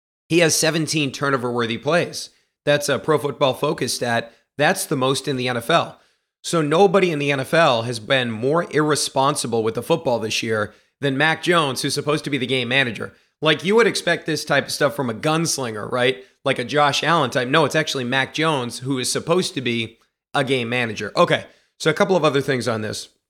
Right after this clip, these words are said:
I just look at the other quarterbacks available. It makes more sense for Minnesota to not give up too much. And some of these guys you can just sign, right? But to just go after a journeyman, because Mac Jones, in all likelihood, would not be better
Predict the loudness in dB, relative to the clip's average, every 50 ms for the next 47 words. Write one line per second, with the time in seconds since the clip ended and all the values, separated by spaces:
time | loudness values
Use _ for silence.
0 | _ _ _ _ _ _ _ _ _ _ _ _ _ _ -14 -6 -4 -2 0 2
1 | 2 2 2 2 2 4 4 2 2 0 -4 -18 _ _ -2 0 2 2 2 2
2 | 0 0 2 2 4 4 4 4 4 2 0 2 4 4 6 6 4 4 4 4
3 | 2 0 0 -2 -2 -2 -2 -2 0 2 2 2 2 0 -2 -4 -8 -8 -12 _
4 | _ _ _ _ -2 0 0 2 2 0 0 2 2 2 2 0 0 -4 -4 -2
5 | 0 0 0 0 2 0 0 2 2 0 0 -2 -6 -6 -4 -2 -2 -2 -2 -2
6 | -4 -2 -2 0 0 2 0 0 0 0 0 0 0 -2 -2 -4 -4 -4 -4 -4
7 | -2 -2 -2 0 0 0 0 0 -2 -4 -6 -10 -12 _ _ _ _ _ 2 2
8 | 2 2 2 0 -4 -4 -4 -6 -6 -4 -4 -4 -2 -2 0 2 2 2 2 0
9 | 0 0 0 0 0 0 0 0 0 0 -2 -2 -2 0 0 0 0 0 -4 -12
10 | _ _ _ _ _ -2 0 0 0 0 -2 0 2 2 4 4 2 0 -2 -4
11 | -6 -8 -10 -12 _ _ _ _ 0 4 4 4 4 4 4 4 4 2 2 2
12 | 4 4 4 4 2 -2 -6 -12 _ _ _ _ 4 6 6 6 6 6 4 4
13 | 4 4 2 2 2 4 4 6 6 6 6 4 2 0